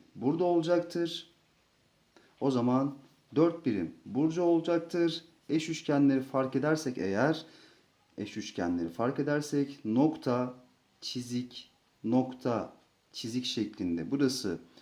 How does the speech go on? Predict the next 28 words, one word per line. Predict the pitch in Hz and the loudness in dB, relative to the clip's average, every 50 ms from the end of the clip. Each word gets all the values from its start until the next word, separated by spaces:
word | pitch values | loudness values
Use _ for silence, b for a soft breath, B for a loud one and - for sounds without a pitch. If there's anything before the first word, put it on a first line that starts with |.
| b b b - | b b b -4
dört | 101 123 160 170 165 - - | 0 2 2 2 2 -2 -4
birim, | 117 104 120 147 160 156 151 | -2 0 2 2 2 2 0
burası | - 143 120 104 - - - | 0 0 0 0 -2 -4 -4
da | 131 143 151 151 - - _ _ _ - | -2 -2 -2 -4 -6 -12 _ _ _ -2
yedi | 127 131 123 123 - | 0 0 0 0 -2
birim | 113 135 135 127 | 0 2 4 4
olacaktır. | 113 113 110 107 113 110 104 101 - - 85 - - b b b b b b b | 4 2 2 0 0 -2 -2 -4 -6 -10 -10 -10 -10 b b b b b b b
Ve | - 127 147 160 156 | 0 4 4 6 4
son | 156 - 165 151 131 | 4 4 4 4 4
olarak | 110 104 92 87 - - | 4 2 0 -2 -4 -4
da | - 160 | -4 -4
şunu | - - 156 147 | 0 0 0 0
söyleyebiliriz. | 139 - 127 107 98 95 92 87 82 82 80 85 - - - - - _ _ _ _ _ _ _ _ _ _ _ _ _ _ _ _ _ - B B B B B B B B B B | 0 0 0 0 0 0 0 -2 -2 -4 -8 -8 -8 -8 -10 -10 -12 _ _ _ _ _ _ _ _ _ _ _ _ _ _ _ _ _ -20 B B B B B B B B B B
Üçüncü | 123 - - 156 165 165 190 | -6 0 4 4 4 4 4
konumdan | - 175 165 160 147 143 127 120 107 | 4 8 8 10 10 10 8 8 6
yere | 104 104 123 139 156 | 6 6 6 6 6
olan | 156 151 135 131 117 104 - 131 | 6 4 4 4 4 4 2 2
uzaklığını | 120 120 135 123 127 - - 123 117 113 110 98 - | 2 2 2 2 2 0 0 0 2 2 2 2 0
tam | - 151 151 151 | 0 0 2 4
olarak | 135 120 110 110 92 82 98 98 | 4 4 2 0 -2 -2 -4 0
bilmiyoruz. | 120 156 175 165 156 123 101 92 90 107 139 143 - - - - b b b b b b b b b b | 2 4 6 8 8 6 6 6 4 2 0 0 -2 -10 -14 -16 b b b b b b b b b b
İkinci | - - - 127 143 151 175 | -8 -2 2 4 4 4 2
konumdan | 160 - 160 147 135 131 123 113 | 0 2 4 6 6 6 6 4
yere | 98 95 107 123 131 | 2 2 4 4 6
olan | 139 139 131 131 123 | 6 6 6 4 4
uzaklığını | 117 120 123 117 - - 123 110 101 87 - | 4 2 0 -2 -2 -2 -2 -2 -2 -2 -2
tam | - 151 139 143 | -2 0 0 2
olarak | 131 120 117 107 90 87 - | 2 2 2 0 0 -2 -2